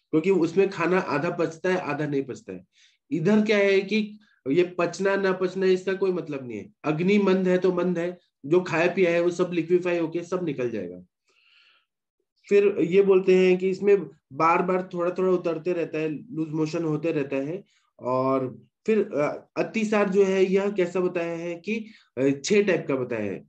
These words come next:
अब इसमें माधव निदान में वातातिसार है, पित्तातिसार है, कफातिसार है,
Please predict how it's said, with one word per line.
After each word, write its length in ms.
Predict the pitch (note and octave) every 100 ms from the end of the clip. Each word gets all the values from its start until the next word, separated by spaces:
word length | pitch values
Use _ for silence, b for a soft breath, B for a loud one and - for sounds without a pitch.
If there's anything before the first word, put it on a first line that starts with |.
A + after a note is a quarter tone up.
| _ -
अब 140 | G#2+ -
इसमें 260 | C#3+ D3+ C#3
माधव 340 | C#3 C#3 D3+
निदान 340 | D#3 C3 A2+ G#2+
में 200 | F2+ - b b A2
वातातिसार 760 | C#3 C3+ D#3+ D#3 F3+ F3 D#3
है, 220 | D3+ D3 C#3+
पित्तातिसार 840 | - C#3 - D3+ D3+ C#3+ C#3 C3
है, 260 | B2+ B2+ B2
कफातिसार 840 | B2 C3 C#3 C#3+ C#3 C3+ B2+ A#2
है, 280 | A2+ A2+